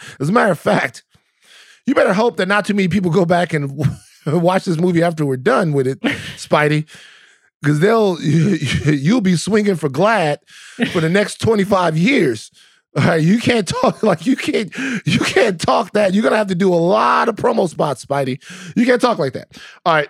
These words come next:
Speaker 1: uh, number two, as soon as this movie is over, I hear a voice, and the voice is of the lead singer from Nickelback. Now,
Speaker 2: <laughs>
Speaker 1: uh, uh, so, so they, he does a song with the guy from Saliva, and the song is called Hero.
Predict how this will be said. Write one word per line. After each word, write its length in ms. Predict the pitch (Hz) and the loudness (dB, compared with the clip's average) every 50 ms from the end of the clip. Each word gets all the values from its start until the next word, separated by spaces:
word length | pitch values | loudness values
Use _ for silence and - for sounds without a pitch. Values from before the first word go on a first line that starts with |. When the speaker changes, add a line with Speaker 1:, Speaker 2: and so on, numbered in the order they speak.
| - - | -2 0
Speaker 1:
uh, 600 | 175 170 170 170 165 165 165 143 107 - 185 175 | 2 2 4 2 2 0 0 -2 -4 -6 -6 0
number 220 | 185 262 285 269 | 0 0 0 0
two, 320 | 170 - 277 269 214 208 - | 0 0 2 2 2 0 0
as 120 | - 160 - | -2 -2 0
soon 120 | 311 359 | 2 0
as 120 | 370 285 | 0 0
this 160 | 233 262 226 208 | -2 -4 -2 0
movie 300 | 226 240 233 208 202 185 | 2 2 2 2 2 2
is 120 | 156 165 | 4 4
over, 260 | 214 220 180 156 160 | 2 2 2 0 0
I 100 | 139 147 151 | 0 2 2
hear 140 | 190 196 165 | 2 2 0
a 40 | 135 | 0
voice, 420 | 131 180 180 143 123 113 - - _ _ _ - | 2 2 2 2 0 -4 -8 -20 _ _ _ -4
and 140 | 156 160 170 | -4 -2 -2
the 40 | 156 | -2
voice 360 | 143 196 269 - 339 - - - | -2 0 0 0 0 -2 -6 -6
is 200 | - 185 170 151 - | -4 -2 -2 -2 -4
of 460 | - 175 170 170 165 156 143 139 - _ _ _ _ _ _ _ _ - | -2 -2 0 0 0 -2 -2 -6 -12 _ _ _ _ _ _ _ _ -12
the 200 | 143 - 170 170 | -6 -4 -2 -2
lead 280 | 175 214 240 233 185 | 0 0 0 -2 -2
singer 200 | - 220 226 214 | -2 -4 -2 -2
from 180 | 185 160 170 165 | -4 -4 -4 -2
Nickelback. 500 | 220 311 - 214 175 143 120 92 - - _ _ _ _ _ - 202 226 240 240 226 175 - | -2 -2 -2 -2 -4 -4 -6 -8 -10 -18 _ _ _ _ _ -18 -16 -16 -14 -14 -12 -4 0
Now, 260 | 185 185 180 170 175 - | 2 2 4 2 0 -2
Speaker 2:
<laughs> 60 | - | -4
Speaker 1:
uh, 100 | 185 185 - | -6 -4 -4
uh, 340 | 233 208 - 220 208 - 208 | -4 -6 -6 -8 -12 -12 -10
so, 260 | 156 - 202 185 180 180 196 | -2 0 0 0 0 -2 -4
so 360 | 156 185 170 165 156 156 156 _ _ _ _ _ - | -2 0 0 0 0 -2 -4 _ _ _ _ _ -4
they, 180 | 139 147 151 | -2 0 0
he 80 | 156 196 | 2 2
does 200 | 180 220 214 185 | 2 0 0 0
a 60 | 185 156 | -4 -6
song 460 | - - 202 208 208 202 196 185 170 | -6 -2 0 0 0 0 0 -2 -2
with 120 | 170 165 | -4 -4
the 80 | 160 151 | -4 -4
guy 320 | 139 170 175 175 170 165 | -2 0 0 0 0 -2
from 240 | 151 - 165 156 147 | -2 -4 -4 -6 -6
Saliva, 640 | 123 - 123 117 139 170 190 190 147 104 104 110 110 _ _ _ _ _ _ - - _ _ _ _ _ - | -6 -6 -4 -2 0 0 0 0 -2 -4 -6 -8 -8 _ _ _ _ _ _ -20 -20 _ _ _ _ _ -4
and 400 | - 151 147 147 147 143 143 139 | -2 0 2 2 2 0 0 -2
the 60 | 131 120 | -4 -2
song 220 | - 175 175 165 | -2 0 0 0
is 80 | 147 - | -2 -2
called 180 | - 139 127 120 | -4 -4 -4 -2
Hero. 460 | 131 226 226 190 143 113 92 80 | -2 -2 0 0 0 -2 -4 -6